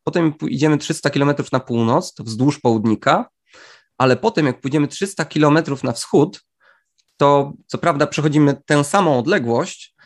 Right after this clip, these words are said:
ale ponieważ ten równoleżnik jest krótszy od tego wcześniejszego,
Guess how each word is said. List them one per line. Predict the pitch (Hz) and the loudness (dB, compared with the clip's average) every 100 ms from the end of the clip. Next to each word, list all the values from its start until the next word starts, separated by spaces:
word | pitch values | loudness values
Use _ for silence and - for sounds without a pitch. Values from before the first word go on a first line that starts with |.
| _ _ - | _ _ 0
ale | 127 135 | 2 2
ponieważ | 135 151 147 147 147 | 0 0 0 -2 -4
ten | 151 147 | -2 0
równoleżnik | 151 143 175 240 143 123 113 | 0 0 -2 -2 -2 -2 -4
jest | 135 - | -8 -6
krótszy | - 214 - - 117 110 - - | -2 -2 -4 -6 -4 -4 -6 -6
od | 127 - | -6 -2
tego | 135 131 | 0 0
wcześniejszego, | 127 - - 123 151 196 202 110 123 208 | -2 -6 -4 0 0 0 2 4 2 0